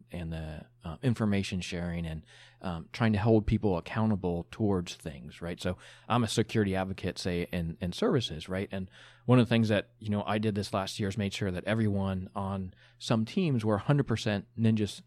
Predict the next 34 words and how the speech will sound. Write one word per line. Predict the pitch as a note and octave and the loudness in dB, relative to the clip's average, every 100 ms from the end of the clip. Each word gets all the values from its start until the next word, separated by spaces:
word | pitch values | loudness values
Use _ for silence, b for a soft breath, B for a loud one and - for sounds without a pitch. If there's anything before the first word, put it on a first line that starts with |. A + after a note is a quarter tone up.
| - | -4
you | G#2 | -2
know, | F#2+ - | -2 0
white | G#2 - | -2 0
belt | F#2+ | -2
ninjas, | F2 F2+ D#2+ - | -2 -6 -8 -10
right? | F2+ F2 | -8 -2
They | G2+ | 2
weren't, | G2+ G#2+ - B B B - | 4 2 0 B B B -8
um, | G2+ F#2+ F#2 F2+ - | -4 -4 -4 -6 -4
you | A2 | -2
know, | G#2 | 0
in | C3 A#2+ | 2 4
development, | G#2 G#2 G#2+ B2 | 6 4 4 0
but | G2 | -2
they're | F#2 G#2 | 0 0
in | G2 | 2
services. | - G3+ D3 - F#2+ | 2 4 2 0 -2
But | F#2 G2 F#2+ | -2 -4 -2
that | F#2+ | -2
was | G2 | -2
a | F#2+ | 0
goal | G2 | 2
that | F#2+ | 2
was | F#2+ - | -2 -6
set, | F2+ F2+ | -8 -10
and | F2+ F2 | -12 -10
that | F2 | -10
was | E2+ | -6
a | F2 | -6
goal | F2 E2+ | -4 -4
that | |
was | D2+ | -4
achieved. | C#2+ - - F#2+ - | -10 -2 0 0 -2
But | F#2 | -6